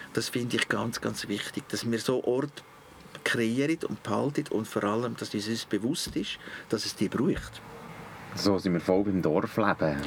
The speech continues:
Speaker 2: Und das Dorfleben ist ganz ein wichtiges. Und das Dorfleben ist nicht nur ein Buch, sondern es sind ganz viele Bücher, die da geschrieben werden und ganz viele Kapitel, die jeder sein eigenes dazu beiträgt. Ich habe ein bisschen rumgehört im Dorf und habe ein bisschen gefragt: „Du,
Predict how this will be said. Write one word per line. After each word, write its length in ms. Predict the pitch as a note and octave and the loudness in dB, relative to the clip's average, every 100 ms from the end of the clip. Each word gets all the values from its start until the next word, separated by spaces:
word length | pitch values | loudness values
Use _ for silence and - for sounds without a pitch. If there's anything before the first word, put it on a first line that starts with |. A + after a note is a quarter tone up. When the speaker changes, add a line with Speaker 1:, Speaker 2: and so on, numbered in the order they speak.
| D2+ | 0
Speaker 2:
Und 140 | D2+ - | 0 2
das 100 | - | 2
Dorfleben 640 | E2 G2+ G2+ F2+ E2 E2+ | 2 4 6 6 6 2
ist 160 | - - | 2 4
ganz 380 | D#2 E2 - | 2 2 2
ein 80 | E2 | 4
wichtiges. 540 | F#2 - - G#2+ - F2 | 2 2 2 2 2 2
Und 160 | D#2 | 2
das 220 | D2+ - - | 2 0 0
Dorfleben 680 | D2+ E2+ - D#2+ E2+ D#2+ | 2 2 2 4 4 2
ist 140 | D2+ - | 2 2
nicht 140 | E2 | 2
nur 200 | E2 D2+ | 2 4
ein 180 | D#2 F#2+ - | 4 2 0
Buch, 140 | - | -2
sondern 280 | - D#2+ D#2 | 0 2 2
es 60 | C#2+ | 2
sind 120 | D#2 | 2
ganz 480 | D#2 F2+ - - - | 2 2 -2 -6 -2
viele 180 | - G2+ | 4 4
Bücher, 320 | A2+ F#2+ - | 6 2 2
die 100 | D#2+ | 2
da 100 | E2 | 2
geschrieben 340 | E2 G2+ G2+ C3 | 4 4 4 4
werden 320 | C3+ D#3+ C3+ | 2 2 2
und 80 | F2+ | 2
ganz 220 | F2+ F2+ | 2 0
viele 160 | - - | 0 0
Kapitel, 500 | - - F#2+ - F#2+ | 0 0 2 2 4
die 140 | D#2 | 4
jeder 180 | E2+ E2+ | 2 0
sein 160 | - - | -2 0
eigenes 360 | D#2+ D#2+ - E2 | 0 2 0 2
dazu 220 | - - | 2 2
beiträgt. 480 | - E2+ - D#3 C#3 - - - - - - - - A2 | -2 -4 0 0 0 -4 -4 -4 -6 -8 -10 -12 0 4
Ich 80 | C#3 | 8
habe 180 | D3+ - | 8 6
ein 40 | - - - - | -2 -16 -16 0
bisschen 240 | - A2+ B2 | 2 4 4
rumgehört 640 | C3+ C#3+ C3 B2+ G2+ - | 4 4 4 4 2 2
im 160 | G2+ F2+ | 4 4
Dorf 640 | F2+ D2+ C2+ - - - - - - - - - - | 4 2 -2 -4 -4 -4 -6 -10 -10 -10 -12 -6 0
und 160 | F#2+ | 2
habe 80 | F2 | 2
ein 20 | - | 2
bisschen 140 | D#2 | 0
gefragt: 440 | - G2 G#2 - - | 4 4 4 0 4
„Du, 180 | G2 | 4